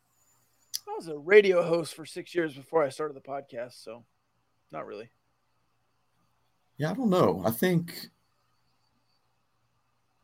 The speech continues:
Speaker 2: I've never been just, like, a doom and gloom, like,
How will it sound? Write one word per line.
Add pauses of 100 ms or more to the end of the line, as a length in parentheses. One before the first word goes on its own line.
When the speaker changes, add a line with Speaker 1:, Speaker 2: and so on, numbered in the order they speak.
(2750)
Speaker 2:
I've
never
been
just,
like,
a
doom
and
gloom,
like,